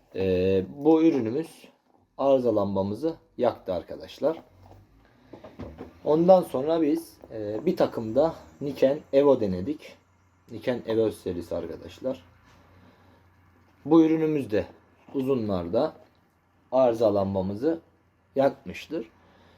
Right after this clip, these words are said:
E, bunu da sizinle paylaşmak istedim. Hani, e, Niken Evo, Proton Duo bu markalar aracımızda arıza lambası yakıyor mu, yakmıyor mu diye düşünenler var ise aracınızda arıza lambası yakmaktadır.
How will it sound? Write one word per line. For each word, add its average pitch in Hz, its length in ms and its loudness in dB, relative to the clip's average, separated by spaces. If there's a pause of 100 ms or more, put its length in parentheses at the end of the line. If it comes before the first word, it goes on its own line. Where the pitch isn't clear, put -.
(440)
E, 113 180 -4
bunu 160 220 4
da 151 100 6
sizinle 143 460 0
paylaşmak 131 560 2
istedim. 127 360 -10
Hani, 131 240 -2
e, 107 540 -6
Niken 131 300 2
Evo, 117 380 2
Proton 131 520 2
Duo 123 300 2
bu 147 80 0
markalar 110 480 0
aracımızda 120 600 0
arıza 120 300 2
lambası 110 380 -2
yakıyor 120 380 0
mu, 98 120 -4
yakmıyor 120 420 0
mu 98 160 -6
diye 95 320 -2 (720)
düşünenler 107 600 0
var 131 220 4
ise 127 340 -2 (180)
aracınızda 123 680 0
arıza 127 340 2
lambası 104 360 -4
yakmaktadır. 123 800 -4